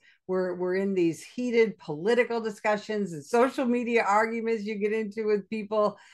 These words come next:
about getting doxxed. And it might be a concern because of what you do for a living,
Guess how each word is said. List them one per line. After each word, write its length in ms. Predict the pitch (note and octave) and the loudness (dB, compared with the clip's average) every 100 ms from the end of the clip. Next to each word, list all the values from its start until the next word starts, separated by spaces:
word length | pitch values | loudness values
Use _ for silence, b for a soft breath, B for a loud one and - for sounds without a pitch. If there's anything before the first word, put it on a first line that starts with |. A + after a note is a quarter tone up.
| B B | B B
about 680 | A3 G3+ G3+ G#3 G#3+ G#3 E3+ | 2 6 8 8 6 2 -2
getting 480 | F#3+ G3+ G#3 F#3+ C#3 | 0 2 2 0 -2
doxxed. 720 | E3+ E3 F3 D3 - - - | 0 2 0 -4 -10 -20 -10
And 160 | F#3+ F3 | -6 -6
it 100 | F3+ | -4
might 380 | G3 G3 A3 A3 | 0 2 0 -2
be 240 | A3+ G#3+ | -2 0
a 120 | F#3 | -2
concern 760 | E3+ F#3 E3+ - G#3 G3+ G3+ F#3+ b b b - | -2 -2 -2 -2 0 0 0 -2 b b b -6
because 400 | F#3+ - G3 E3+ | -4 -2 0 0
of 100 | F3 | 0
what 240 | F3 E3 | 0 -2
you 60 | E3 | -4
do 180 | D3 D3+ | -4 -4
for 200 | - C#3+ | -4 -4
a 100 | C#3 | 0
living, 800 | G#3 C4 A3+ B3 A#3+ A#3+ A#3 | 4 4 2 -2 0 0 -2